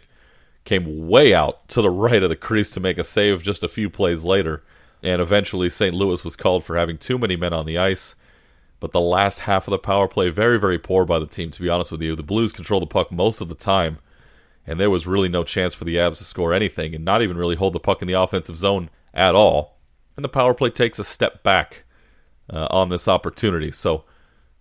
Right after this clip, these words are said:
you hate to see that happen, but I'm sure they'll get back up and get it raring to go once they come back, too. So at this point, the Blues squarely in possession of the puck for a lot of the period, momentum swinging back their way,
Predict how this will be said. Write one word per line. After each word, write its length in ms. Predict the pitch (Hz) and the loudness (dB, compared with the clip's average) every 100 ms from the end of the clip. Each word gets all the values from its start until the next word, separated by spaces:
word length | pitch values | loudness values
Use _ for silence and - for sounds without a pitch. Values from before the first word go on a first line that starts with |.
| _ | _
you 100 | - | -6
hate 200 | 101 131 | 0 0
to 80 | 113 | -2
see 200 | - 110 | -6 -6
that 280 | 95 107 113 | 2 4 4
happen, 460 | 113 110 120 113 104 _ _ _ | 2 2 0 -4 -8 _ _ _
but 280 | 95 87 - _ _ _ _ _ _ _ _ - | 2 2 0 _ _ _ _ _ _ _ _ -12
I'm 60 | |
sure 180 | 151 156 | 0 0
they'll 100 | 123 | 2
get 200 | 117 113 | -2 0
back 240 | 113 104 117 | 2 2 2
up 160 | 110 | 0
and 180 | 95 90 | -4 -2
get 140 | 104 | 0
it 100 | 101 - _ _ - | 0 -4 _ _ -2
raring 340 | 95 107 98 | 2 2 2
to 60 | 87 | 0
go 160 | 92 | 2
once 240 | 87 87 - | 2 -2 -4
they 120 | 80 | -6
come 200 | 95 85 | -6 -2
back, 260 | 87 78 | 0 0
too. 220 | - 95 76 | -4 -4 -4
So 220 | - 85 | -2 -2
at 100 | - | 0
this 160 | 151 | -4
point, 280 | - 117 104 | -2 -2 -2
the 60 | 87 | -6
Blues 400 | 85 110 113 101 | -4 -2 -2 -4
squarely 560 | - - 98 113 120 | -10 -8 -2 0 0
in 120 | 110 101 | -4 -8
possession 420 | 92 95 90 92 | -2 -2 -2 -6
of 60 | |
the 80 | 82 | -8
puck 400 | - 104 98 - _ _ | -2 0 0 -4 _ _
for 180 | - 90 | -8 -4
a 60 | 82 | -2
lot 300 | 90 104 104 | 2 4 4
of 60 | |
the 60 | 85 | 0
period, 580 | - 101 92 92 85 87 - _ _ | -2 -2 0 0 -2 -8 -18 _ _
momentum 460 | 98 98 113 107 95 | -4 0 0 -2 -10
swinging 400 | - 101 92 82 | -8 -6 -6 -4
back 300 | 104 101 - | -2 -2 -2
their 140 | 87 | -2
way, 400 | 85 87 82 80 | 0 0 0 -4